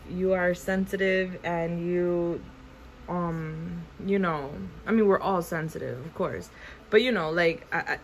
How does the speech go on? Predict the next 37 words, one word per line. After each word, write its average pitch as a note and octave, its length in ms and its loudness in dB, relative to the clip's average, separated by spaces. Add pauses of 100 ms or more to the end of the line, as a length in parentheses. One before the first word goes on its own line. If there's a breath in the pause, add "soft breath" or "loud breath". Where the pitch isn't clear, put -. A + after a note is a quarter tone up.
if F#3 140 2
you're G3+ 120 6
very, G#3+ 200 4
if G3 200 2
you G#3 60 0
get A3+ 160 2
triggered A3 320 2
very F#3+ 260 2
easily, G#3+ 460 0
I F3 140 -2
don't F#3 360 -2
advise E3 400 -2
you E3 80 -4
to D#3+ 60 0
watch C#3+ 280 -4
this. E3+ 300 -6 (400 loud breath)
All A#3+ 80 4
right, C4 160 2 (160)
but D4 220 2 (500)
we G#3 200 4
are G#3 100 6
gonna G3+ 180 0
do F#3 120 -4
the F3+ 100 -2
reading F3+ 420 -4
and F3+ 220 -2
we F3+ 100 0
are F3 80 2
gonna F3 180 -2
come F3 300 -4
up D#3+ 240 -4
with D#3 140 -8
the D#3+ 80 -8
most E3+ 240 -4
authentic F3 520 -6
information. A3 640 -4 (560 loud breath)
Okay, D#4 360 0